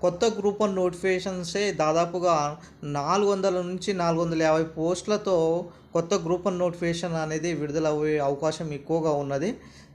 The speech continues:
ప్రధానంగా ఇక్కడ ఏంటిదంటే, మరి గ్రూప్ వన్ సంబంధించినటువంటి నాలుగు వందల నుంచి నాలుగు వందల యాభై పోస్టులతో మరి ఇన్ని వేకెన్సీస్‌తో ఒకేసారి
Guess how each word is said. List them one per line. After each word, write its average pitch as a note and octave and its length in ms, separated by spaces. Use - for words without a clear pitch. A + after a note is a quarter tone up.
ప్రధానంగా G#3+ 480
ఇక్కడ G3+ 260
ఏంటిదంటే, F3+ 760
మరి E3 360
గ్రూప్ F#3+ 240
వన్ G#3 120
సంబంధించినటువంటి F#3 800
నాలుగు E3 300
వందల F3+ 160
నుంచి F3 280
నాలుగు E3 240
వందల E3 180
యాభై D#3 220
పోస్టులతో E3+ 880
మరి D#3 140
ఇన్ని F3+ 260
వేకెన్సీస్‌తో G3 760
ఒకేసారి F3+ 920